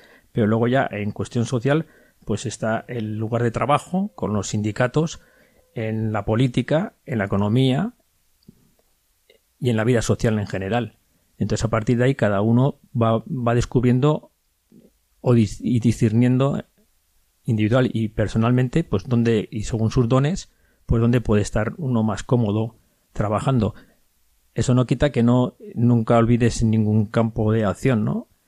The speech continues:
Es decir, eh, en nuestro cuadro, lo que, lo que hablaba del plan de personal de vida, ahí tienes distintas facetas, entonces tienes la, la vida familiar, el desarrollo personal, la oración, el mundo laboral y el mundo sociopolítico.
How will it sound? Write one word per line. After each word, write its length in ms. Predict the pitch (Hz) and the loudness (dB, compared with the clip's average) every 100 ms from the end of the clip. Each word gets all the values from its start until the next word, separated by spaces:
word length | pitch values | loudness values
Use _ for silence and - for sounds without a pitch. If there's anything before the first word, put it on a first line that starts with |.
| _ | _
Es 100 | - | -4
decir, 320 | 104 - 110 - | -2 0 0 -2
eh, 420 | 107 104 101 98 | -6 -4 -4 -4
en 60 | 104 | -4
nuestro 260 | 107 117 | -4 -4
cuadro, 600 | 110 117 120 120 120 120 | -2 0 2 2 2 0
lo 140 | 113 104 | -2 -4
que, 300 | 110 110 110 | -2 -2 -2
lo 140 | 113 | -6
que 80 | 101 | -4
hablaba 280 | 104 113 117 | -2 0 0
del 460 | 123 120 117 113 113 | 0 -2 -2 -4 -2
plan 220 | 127 120 | 0 2
de 80 | 113 | 0
personal 400 | 117 127 123 120 | 0 0 0 2
de 80 | |
vida, 320 | 135 135 165 - _ _ - _ _ - | 2 2 -2 -6 _ _ -20 _ _ -8
ahí 180 | 110 117 | -2 -2
tienes 300 | 113 117 113 | 2 2 2
distintas 380 | 107 123 113 107 | 0 0 0 0
facetas, 420 | 120 139 123 117 | 0 0 0 0
entonces 200 | 117 104 | 0 0
tienes 180 | 117 104 | 0 -2
la, 120 | 87 - - | -4 -6 -12
la 80 | 110 | -6
vida 220 | 110 113 | -4 -2
familiar, 540 | 107 113 120 147 156 160 | -2 0 2 2 0 -2
el 100 | 110 | -6
desarrollo 420 | 107 107 120 120 | -4 -2 0 0
personal, 500 | 120 117 139 151 170 - _ _ | 0 0 0 0 -2 -6 _ _
la 120 | 117 104 | -2 -2
oración, 600 | 101 90 147 156 175 - _ _ _ _ _ _ _ - | -2 0 2 4 2 -2 _ _ _ _ _ _ _ -4
el 140 | 113 | 2
mundo 260 | 117 123 123 | 4 4 4
laboral 540 | 127 143 156 185 233 _ _ _ _ _ _ _ _ | 4 4 2 0 -6 _ _ _ _ _ _ _ _
y 240 | 127 113 110 | 0 2 2
el 200 | 107 107 | 2 2
mundo 840 | 117 123 113 104 101 101 104 - | 4 4 4 4 4 4 0 -4
sociopolítico. 920 | - 120 117 107 110 127 101 - - | -2 -2 0 0 0 0 0 -2 -8